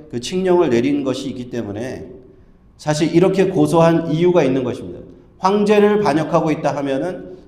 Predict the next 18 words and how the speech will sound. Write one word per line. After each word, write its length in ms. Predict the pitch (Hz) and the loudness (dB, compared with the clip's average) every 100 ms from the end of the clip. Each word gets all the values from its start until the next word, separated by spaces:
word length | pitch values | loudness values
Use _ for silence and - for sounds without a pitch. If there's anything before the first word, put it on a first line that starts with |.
| - | -10
이 100 | 127 | -6
사람들이 480 | 139 143 139 147 147 | -2 0 0 -2 -4
꼼짝없이, 760 | 190 190 180 156 170 175 - - - - | -4 -2 -2 -2 -2 -4 -8 -18 -20 -20
어, 280 | - 110 107 | -4 0 0
처벌을 380 | 110 180 180 - | 0 0 2 2
받을 240 | 135 127 | 2 -2
것이라고 380 | 123 117 117 110 | -4 -6 -6 -6
생각하기 400 | 113 135 123 117 | -6 -8 -8 -10
때문에 540 | 87 92 92 117 170 - - - - - | -12 -10 -10 -10 -14 -18 -20 -20 -20 -16
그 120 | 117 | -6
유대인들은 640 | 110 117 120 107 120 170 - | -2 2 2 0 -4 -6 -6
그렇게 560 | 123 117 151 139 - - - - _ _ _ | -6 -6 -6 -10 -14 -20 -20 -20 _ _ _
아주 500 | - 101 131 - - - - _ _ | -12 -8 -8 -10 -14 -20 -20 _ _
지능적으로 880 | - 147 175 165 135 113 131 - - | 0 4 4 4 2 2 -2 -4 -6
그렇게 200 | 120 131 | -8 -6
고소를 380 | 120 113 131 131 | -6 -6 -6 -6
한 120 | 151 | -6
것이죠. 360 | 139 - - | -8 -10 -16